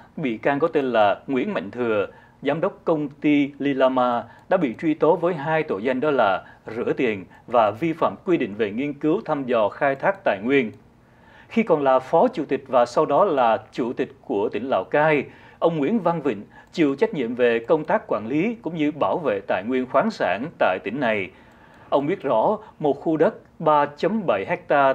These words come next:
tại tỉnh này đã được Bộ Công Thương phê chuẩn làm quả-, quy hoạch quặng apatit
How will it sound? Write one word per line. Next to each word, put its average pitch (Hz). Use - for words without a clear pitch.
tại 101
tỉnh 139
này 104
đã 180
được 165
Bộ 113
Công 185
Thương 180
phê 160
chuẩn 131
làm 117
quả-, 110
quy 170
hoạch 131
quặng 107
apatit 143